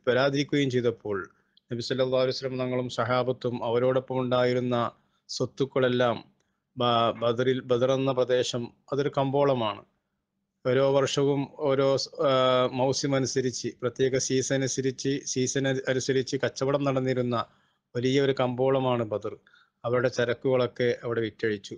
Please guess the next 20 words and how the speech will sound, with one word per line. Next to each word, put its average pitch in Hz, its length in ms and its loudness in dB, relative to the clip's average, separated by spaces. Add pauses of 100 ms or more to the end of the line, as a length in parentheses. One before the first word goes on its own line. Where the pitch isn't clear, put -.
(100)
വലിയ 127 400 -2
ലാഭം 123 500 0 (120)
ആ 120 60 -2
കച്ചവടത്തിൽ 117 760 -6
അവർക്ക് 110 460 -6 (160)
കൈകൊള്ളുകയുണ്ടായി. 110 800 -6 (720)
അപ്പോൾ 139 240 0
യുദ്ധം 135 340 2
നടന്നതുമില്ല. 143 800 2 (120)
അങ്ങനെ 135 280 0
യുദ്ധം 131 440 0
നടക്കാതെ 147 760 2
ധാരാളം 143 720 2
ഗനീമത്തുകൾ, 135 800 0 (560)
അഥവാ 139 400 2
അവർ 139 240 2
വിറ്റഴിച്ച 143 420 -2
സ്വത്തിന് 143 420 -2
ഇരട്ടി 135 340 0
ഇരട്ടി, 143 560 0